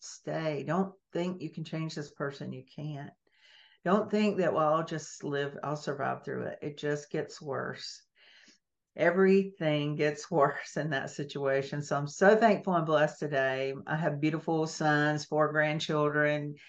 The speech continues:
I did not want them to follow in that same path. So I feel like I broke that generational curse for them,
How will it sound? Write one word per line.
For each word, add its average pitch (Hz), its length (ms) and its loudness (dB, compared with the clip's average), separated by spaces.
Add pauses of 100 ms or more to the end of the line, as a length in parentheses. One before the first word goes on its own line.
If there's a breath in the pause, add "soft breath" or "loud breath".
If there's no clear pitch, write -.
(400 loud breath)
I 165 140 6
did 165 140 2
not 165 260 4
want 160 180 0
them 156 280 0
to 147 460 0
follow 151 380 4
in 147 140 0
that 139 300 -2 (320)
same 147 380 -4
path. 135 400 -4
So 143 120 0
I 135 80 -2
feel 156 140 0
like 139 200 2
I 139 80 0
broke 156 400 4
that 151 220 0
generational 135 680 -6
curse 127 380 -4
for 135 220 -6
them, 127 440 -8